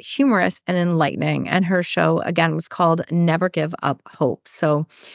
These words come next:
it was just, it was a lot of fun. And I really enjoyed the connection because I think in this last probably sixteen months, I've done a hundred and forty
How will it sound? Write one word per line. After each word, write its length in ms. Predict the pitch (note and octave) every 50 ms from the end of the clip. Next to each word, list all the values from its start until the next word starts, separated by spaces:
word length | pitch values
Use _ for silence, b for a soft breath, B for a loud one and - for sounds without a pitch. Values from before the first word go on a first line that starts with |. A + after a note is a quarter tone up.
| B B -
it 40 | A3+
was 140 | A#3 A3
just, 320 | - D#4 C#4+ - - - - _ _ _
it 60 | -
was 100 | A3+ A3+
a 60 | C4
lot 120 | C4+ C#4+ D4+
of 80 | D4
fun. 320 | - - A#3 G#3+ G3+ G3+ G3+
And 220 | - - G3+ G3+
I 60 | F#3
really 420 | F#3 F#3 F#3 G3+ G#3 G#3 G#3 G#3 -
enjoyed 720 | - F#3+ F#3+ E3 - F#3+ F3+ F3+ F3+ G3 G3+ G#3 G3+ - -
the 220 | F#3 G3 G3 G3
connection 760 | F#3+ - - F#3 E3+ E3 - - - - A#3+ B3 B3+ C4 C4+ B B B B B B B B _
because 240 | - A3+ G3+ A#3 G#3
I 80 | A3 A3
think 220 | - - B3+ C4
in 120 | C#4+ C#4 C4+
this 200 | B3+ A3+ - -
last 600 | G3+ G#3 G3 G3 G3+ G3 - - - - - _
probably 720 | _ _ - A3 G#3+ G#3+ G3 G3 G3 F#3+ F#3+ F#3 F3+ F#3 F3 - _ _ _ _ _ _ _ _ _ _ _ _ _ -
sixteen 480 | - - G#3+ - - - A3 G#3+ G3
months, 440 | F#3 F#3 F#3+ G3+ A#3 C4 - - - -
I've 440 | - G3 G3 G3 F#3+ F#3+ F#3+ F#3 E3+
done 420 | - G3 F#3 F#3 F#3 F#3 F3+ F3
a 80 | E3 F#3
hundred 420 | E3+ F#3+ G3+ G3+ G3+ F#3+ G3+ G3
and 160 | G3 F#3+ F3
forty 320 | - - F3+ F3 F3 E3